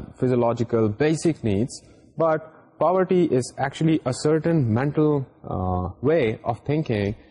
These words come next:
that it perpetuates further poverty. Yes? With poverty,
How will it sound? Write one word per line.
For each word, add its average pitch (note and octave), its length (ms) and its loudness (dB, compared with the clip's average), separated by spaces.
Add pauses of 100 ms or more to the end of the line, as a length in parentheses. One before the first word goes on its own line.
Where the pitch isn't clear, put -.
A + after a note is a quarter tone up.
(140)
that C#3 220 -2
it D3+ 160 -4
perpetuates D3 680 0
further A#2 320 0
poverty. A2 640 -2 (400)
Yes? C#3 320 -4 (1120)
With D3 220 -2
poverty, C#3 640 2